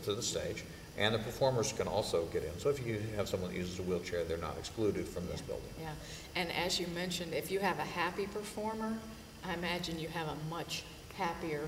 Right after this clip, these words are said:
Speaker 2: and, and, uh, amazing performance come
Speaker 1: Exactly.
Speaker 2: out of them.
Speaker 1: Exactly. I mean, they're human beings.
Speaker 2: Right,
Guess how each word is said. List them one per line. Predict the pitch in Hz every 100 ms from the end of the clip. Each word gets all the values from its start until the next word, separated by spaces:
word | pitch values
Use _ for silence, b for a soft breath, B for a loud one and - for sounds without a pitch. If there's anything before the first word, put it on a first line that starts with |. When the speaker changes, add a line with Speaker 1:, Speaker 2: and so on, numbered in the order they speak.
| 151 -
Speaker 2:
and, | 175 160 156 156
and, | 165 160 156 147 147
uh, | 151 147 143 139 B B B - -
amazing | 165 160 175 160 170 156
performance | 170 151 - 160 151 143 -
come |
Speaker 1:
Exactly. | 180 254 214 -
Speaker 2:
out | 156
of | 156 -
them. | 151
Speaker 1:
Exactly. | 156 165 165 -
I | 160
mean, | 202
they're | 196
human | 190 247 175
beings. | 226 196 -
Speaker 2:
Right, | 202